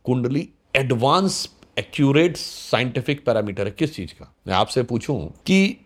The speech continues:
अगर time को नापना हो, तो सबसे accurate scientific parameter क्या है?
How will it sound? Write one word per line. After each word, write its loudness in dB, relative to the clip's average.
अगर 6
time 2
को 2
नापना 0
हो, 2
तो -2
सबसे 2
accurate 2
scientific -2
parameter 0
क्या -4
है? -12